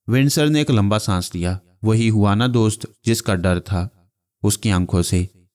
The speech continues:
गहरा दुख झांक रहा था। मिनियार्ड ने धीरे धीरे आंखें खोलीं और फिर आहिस्ता से बंद कर लीं।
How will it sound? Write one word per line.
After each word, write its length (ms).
गहरा 280
दुख 320
झांक 300
रहा 260
था। 440
मिनियार्ड 440
ने 160
धीरे 300
धीरे 220
आंखें 280
खोलीं 360
और 120
फिर 220
आहिस्ता 260
से 120
बंद 200
कर 160
लीं। 160